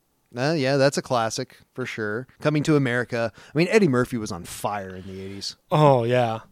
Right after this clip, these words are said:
Speaker 1: That's another guy, like
Speaker 2: Speak Up, Stand Up.
Speaker 1: Oh, gosh, his stand-up was brilliant.
Speaker 2: Mm-hmm.
Speaker 1: I just, he was so smart.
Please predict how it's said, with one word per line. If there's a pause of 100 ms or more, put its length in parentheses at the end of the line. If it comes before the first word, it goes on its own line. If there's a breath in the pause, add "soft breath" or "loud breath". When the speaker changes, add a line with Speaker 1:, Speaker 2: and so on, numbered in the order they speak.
(140)
Speaker 1:
That's
another
guy,
like (160 soft breath)
Speaker 2:
Speak
Up,
Stand
Up. (440)
Speaker 1:
Oh,
gosh,
his
stand-up
was
brilliant. (120)
Speaker 2:
Mm-hmm. (140)
Speaker 1:
I
just,
he
was
so
smart.